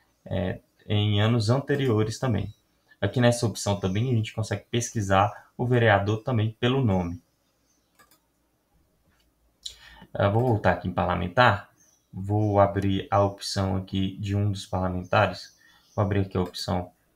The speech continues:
do, do Júnior Martins, que é atual presidente da Câmara.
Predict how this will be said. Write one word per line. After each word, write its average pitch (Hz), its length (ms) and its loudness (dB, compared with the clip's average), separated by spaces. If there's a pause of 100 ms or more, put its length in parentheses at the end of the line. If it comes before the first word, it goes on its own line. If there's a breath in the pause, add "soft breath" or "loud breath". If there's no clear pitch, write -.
(140)
do, 90 720 -6 (160)
do 104 140 -8
Júnior 95 280 0
Martins, 98 480 -4
que - 80 -6
é - 20 0
atual 95 260 0
presidente 90 460 -4
da - 100 0
Câmara. - 420 0